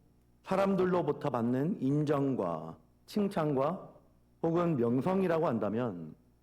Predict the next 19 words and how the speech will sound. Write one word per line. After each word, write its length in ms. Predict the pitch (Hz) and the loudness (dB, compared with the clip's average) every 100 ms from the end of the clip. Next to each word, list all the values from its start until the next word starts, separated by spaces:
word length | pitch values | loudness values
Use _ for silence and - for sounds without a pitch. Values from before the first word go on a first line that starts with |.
| _ _ _ | _ _ _
그것을 420 | - 127 160 160 139 | -4 0 0 0 0
얻기 380 | 127 - 151 | -2 -4 -2
위해서 540 | 127 120 135 160 185 - _ _ _ _ - | 0 0 -2 -4 -6 -18 _ _ _ _ -2
내 220 | 135 151 | 2 2
몸이 280 | 127 147 160 | 2 2 0
아파도 600 | 156 156 127 104 90 - - _ _ _ _ _ _ _ - | -2 -2 -6 -6 -10 -14 -20 _ _ _ _ _ _ _ -2
내 200 | 135 160 | 0 2
마음이 360 | 147 151 156 | 2 2 0
힘들어도 760 | 156 208 190 185 101 - 85 - - _ _ _ _ | 0 0 2 0 -2 -6 -10 -14 -20 _ _ _ _
어떻게 580 | 165 185 190 208 208 190 | -6 -4 -2 -2 0 0
해서든 540 | 170 165 151 170 220 - - - _ - | 0 0 0 0 -2 -6 -20 -20 _ -4
남들로부터 920 | 131 151 160 160 139 139 - 143 139 | 0 2 2 2 0 -2 -2 -2 -2
칭찬을 560 | 135 214 208 190 180 165 | -2 -2 0 0 0 0
듣기 480 | 160 - 170 151 | -4 -4 -2 -2
위해서 420 | 107 101 98 117 160 - - _ _ _ _ _ | 0 -2 -2 -4 -4 -12 -20 _ _ _ _ _
이 120 | 170 | -2
명성을 560 | 180 135 127 135 190 175 | 0 2 0 0 2 2
얻기 360 | 131 - 160 127 | 0 -2 -2 0
위해서 420 | 107 - 123 | 0 -2 -6